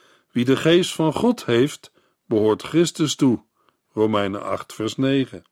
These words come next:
De Heere gaf zijn Geest niet op grond van een uiterlijke handeling, de besnijdenis,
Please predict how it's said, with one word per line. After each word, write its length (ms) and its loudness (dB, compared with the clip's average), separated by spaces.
De 100 -8
Heere 440 0
gaf 300 0
zijn 260 0
Geest 420 2
niet 200 0
op 180 -2
grond 460 0
van 220 0
een 180 0
uiterlijke 640 2
handeling, 800 0
de 100 -4
besnijdenis, 960 -4